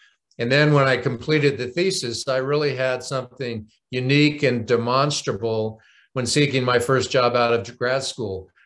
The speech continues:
You know, when they're looking at candidates and, you know, I said, "Okay, you've got this guy with a master's degree, but he's got research on the effectiveness of corporate video."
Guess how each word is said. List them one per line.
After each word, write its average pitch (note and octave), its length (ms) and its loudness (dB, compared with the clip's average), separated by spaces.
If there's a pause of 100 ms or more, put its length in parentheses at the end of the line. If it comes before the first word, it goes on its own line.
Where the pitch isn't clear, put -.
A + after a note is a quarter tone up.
(100)
You C3+ 60 0
know, B2 160 2
when A#2+ 440 0
they're B2+ 180 4
looking B2+ 280 2
at A#2+ 120 -4
candidates B2+ 800 0
and, A2+ 300 -6 (200)
you B2 80 -6
know, A#2+ 80 2
I - 20 2
said, B2+ 200 2
"Okay, C3 340 4
you've B2 100 0
got B2+ 220 2
this A#2+ 240 -8
guy C3 180 0
with B2 80 2
a A#2+ 80 -2
master's C#3 500 -4
degree, A#2+ 280 -4
but C#3+ 320 0
he's B2 200 -4
got A#2+ 220 -2
research B2 760 -4 (340)
on A#2+ 160 -4
the A#2+ 100 0
effectiveness A#2+ 680 -2
of A#2+ 80 -6
corporate B2 420 -2
video." A2 520 -4